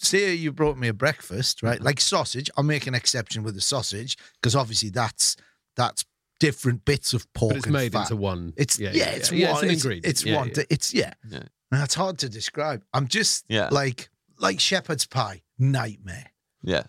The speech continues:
Speaker 1: Like, n-, absolute nightmare. There's, like, there's too much going on there, right?
Speaker 3: Mm-hmm.
Speaker 1: So
Speaker 2: Can I,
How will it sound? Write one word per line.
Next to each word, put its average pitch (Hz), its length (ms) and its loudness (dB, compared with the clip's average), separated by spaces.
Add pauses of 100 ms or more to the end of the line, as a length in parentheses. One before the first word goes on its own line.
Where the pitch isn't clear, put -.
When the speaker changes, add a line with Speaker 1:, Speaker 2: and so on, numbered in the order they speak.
(120)
Speaker 1:
Like, 127 320 -4
n-, 151 340 0 (120)
absolute 160 920 0
nightmare. 120 680 -2
There's, 113 280 -2
like, 101 260 -8 (120)
there's 107 180 0
too 147 340 0
much 143 320 -4
going 120 280 -2
on 95 240 -6
there, 90 260 -12 (100)
right? 113 240 -2
Speaker 3:
Mm-hmm. 160 100 -6 (320)
Speaker 1:
So 123 520 2 (140)
Speaker 2:
Can 131 160 0
I, - 40 2